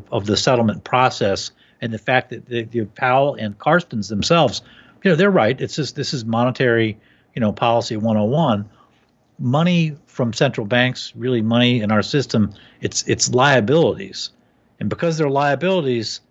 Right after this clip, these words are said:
there's assets that gotta go with them and things have gotta balance out. I walked that, through that in my video pretty well, I thought.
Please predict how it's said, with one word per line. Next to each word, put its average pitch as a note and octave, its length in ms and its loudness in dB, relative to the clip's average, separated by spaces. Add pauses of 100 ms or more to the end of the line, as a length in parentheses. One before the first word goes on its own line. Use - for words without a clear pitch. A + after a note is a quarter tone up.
(580)
there's A#2 220 0
assets D#3+ 580 0
that - 100 -12
gotta A#2+ 220 2
go A2 140 -2
with D3+ 220 0
them A2+ 180 -4
and G#2 120 -4
things B2+ 200 -2
have A2 120 -2
gotta G#2+ 220 2
balance G#2 400 0
out. A2+ 300 0 (340)
I C3 80 -2
walked D3+ 300 0
that, B2 240 -2
through C3+ 160 -2
that A#2+ 120 4
in G2+ 60 -2
my G#2 140 -2
video A2+ 340 2
pretty G#2+ 220 -4
well, A2 180 2
I G#2 100 4
thought. G#2 320 0